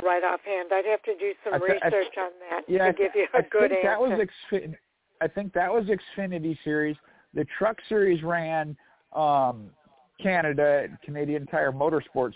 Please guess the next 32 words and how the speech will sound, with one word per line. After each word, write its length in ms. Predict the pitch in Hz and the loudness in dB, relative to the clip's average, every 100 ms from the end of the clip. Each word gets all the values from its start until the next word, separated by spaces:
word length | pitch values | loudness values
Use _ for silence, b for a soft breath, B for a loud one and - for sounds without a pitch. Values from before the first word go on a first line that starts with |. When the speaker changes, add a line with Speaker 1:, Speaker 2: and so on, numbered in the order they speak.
| - | -2
Speaker 2:
Park, 260 | 127 120 - b b b _ | 2 2 -2 b b b _
and 180 | 156 151 | -4 -2
then 160 | 156 147 | -2 -2
the 80 | |
Cup 320 | 151 - 190 180 - | -6 0 0 0 -2
Series, 300 | 151 143 139 | 0 0 0
it, 200 | 147 139 | 0 2
yeah, 160 | 151 139 | 2 2
it 40 | |
was 140 | 135 123 | 2 0
a 100 | 127 | -6
three-year 380 | 135 151 185 165 | -2 -2 2 2
deal 280 | 143 143 156 | 0 0 0
over 260 | 151 151 143 | 0 0 -2
in 100 | 139 | -4
Japan. 480 | 139 143 151 147 143 b b b - | -8 -8 -10 -10 -12 b b b -6
And 440 | 147 143 139 123 - - | -2 -2 -4 -10 -14 -4
I 100 | 143 | 0
know 240 | 143 170 | 4 4
that 220 | 160 170 | 4 2
was 120 | 180 131 | 2 0
an 120 | 135 - - | -8 -10 -6
exhibition 840 | 160 - 185 156 160 143 156 147 - | -6 -2 -4 0 0 0 -4 -4 -6
at 140 | 135 | -10
the 140 | - - - | -10 -14 -6
end 260 | 160 151 | -4 0
of 120 | 143 127 | 0 0
the 60 | |
year 480 | 131 160 175 135 123 b b _ _ | -4 0 2 2 -2 b b _ _
after 440 | 165 175 180 - 139 | -2 -2 -4 -8 -6
the 140 | 131 - | -6 -6
season. 400 | 131 110 107 | -4 -4 -6